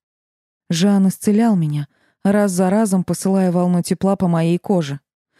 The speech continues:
Закончив, он окинул взглядом мое обнаженное тело. «Теперь я знаю, что ты рыженькая везде»,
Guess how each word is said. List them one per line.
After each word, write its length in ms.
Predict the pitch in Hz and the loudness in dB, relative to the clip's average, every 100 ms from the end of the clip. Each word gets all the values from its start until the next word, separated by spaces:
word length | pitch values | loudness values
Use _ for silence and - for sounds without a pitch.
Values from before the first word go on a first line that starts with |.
| _ _ 190 | _ _ -2
Закончив, 760 | 190 196 - 262 247 214 - | 0 0 2 0 2 -2 0
он 160 | 196 180 | 0 2
окинул 420 | 175 202 180 170 | 0 0 0 0
взглядом 460 | 160 190 220 196 185 | -2 0 0 2 0
мое 360 | 170 165 185 | 0 0 0
обнаженное 720 | 165 165 165 151 147 147 160 | 0 0 0 0 -2 0 -2
тело. 420 | 165 - 139 147 156 _ _ _ _ _ _ _ _ _ _ _ _ | -2 -6 -6 -8 -16 _ _ _ _ _ _ _ _ _ _ _ _
«Теперь 440 | - 156 - 208 285 | -8 -8 -2 -2 0
я 160 | 277 | -2
знаю, 380 | 196 147 151 208 | -2 -2 0 0
что 220 | - 262 | -2 -6
ты 160 | - 240 | -2 -2
рыженькая 640 | 160 135 143 147 175 170 175 | -2 -2 -4 -4 -4 -4 -2
везде», 540 | 190 185 - - | -4 -6 -10 -12